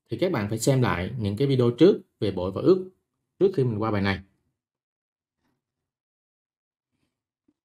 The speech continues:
Cho A B là thuộc tập hợp các số nguyên. Nếu mà A chia hết cho B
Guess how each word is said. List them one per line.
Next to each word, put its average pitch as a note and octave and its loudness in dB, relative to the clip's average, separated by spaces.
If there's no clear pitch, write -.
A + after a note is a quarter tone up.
Cho D#3 8
A E3 0
B D#3 4
là A2+ -4
thuộc B2+ 6
tập A#2 -2
hợp G#2+ 0
các E3 -6
số F3 2
nguyên. E3 6
Nếu G#3 8
mà D#3 -2
A F3 -2
chia G3 6
hết A#3+ 6
cho F#3+ 4
B E3+ 4